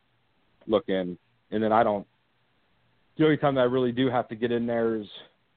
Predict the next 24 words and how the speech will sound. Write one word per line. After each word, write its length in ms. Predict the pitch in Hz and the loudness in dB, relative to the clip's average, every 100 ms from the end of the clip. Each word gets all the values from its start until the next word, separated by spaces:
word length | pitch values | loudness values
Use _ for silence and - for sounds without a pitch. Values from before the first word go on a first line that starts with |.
| _ | _
I, 100 | 127 | -2
I 140 | 131 123 | 0 0
don't 180 | 123 113 | 0 -2
put 100 | 120 | -2
any, 280 | 113 110 95 110 | -2 -4 -8 -6
uh, 280 | 104 87 80 - _ _ _ | -6 -6 -8 -16 _ _ _
holes 320 | - 139 110 | -2 -2 -2
in 60 | 107 | -2
my 160 | 95 | 0
egg 160 | 101 90 | 0 0
boxes. 420 | 87 82 - 80 - | -2 -4 -10 -16 -4
So 300 | 92 90 90 - - | -2 0 -2 -8 -2
I 100 | 107 | -2
just 180 | 110 - | -2 -4
slide 260 | - 110 107 | 0 2 2
the 60 | 95 | -2
glass 300 | 110 107 98 - | -2 0 -2 0
back 240 | 98 92 | 0 0
and 100 | 98 - | -6 -6
forth. 280 | 107 95 92 _ _ _ _ _ _ _ | -2 -2 -4 _ _ _ _ _ _ _
You 120 | 107 | -2
know, 100 | 107 | 0
if 80 | |
I 60 | 104 | 0